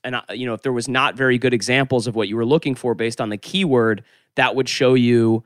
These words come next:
that there's an opportunity to create something there. In the same way that you would do that, I used the, a tool that Udemy provides for free, which just says, "Here are the courses that people are searching for that don't have a lot of courses available for them." So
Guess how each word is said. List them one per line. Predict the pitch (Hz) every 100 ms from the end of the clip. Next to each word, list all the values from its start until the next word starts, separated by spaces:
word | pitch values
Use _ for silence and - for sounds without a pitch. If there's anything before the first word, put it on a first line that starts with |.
| _ _ -
that | 120
there's | 127 120
an | 127
opportunity | 120 123 - 123 113
to | 101
create | - 117 120 127
something | 123 110 110
there. | 98 95 85 -
In | 147
the | 143
same | - 170 160
way | 147 147 143
that | - 120
you | 110 127
would | 120
do | 120
that, | 107 123 135 117
I | 113 127
used | 123 127 123 - _
the, | - -
a | 127
tool | - 135
that | 117 98
Udemy | 127 127 117
provides | 127 110 113 113
for | 107
free, | 95 - 180 113 107 _ _ _
which | - 123 -
just | 143 135 -
says, | 135 120 113
"Here | 151 156
are |
the | 147
courses | - 135 135 - 120 113
that | 117 113 113 - _ _
people | - 151 147
are | 123
searching | 185 190 156
for | - 127 117 117 _ -
that | 120 107 107
don't | 135 147 -
have | 123 120 120 113 123
a |
lot | 113 117 117 -
of | 117 113 107 - -
courses | - 131 123 120 107 -
available | 113 120 151 143 107 101
for | 95
them." | 76 69 78
So | 147 117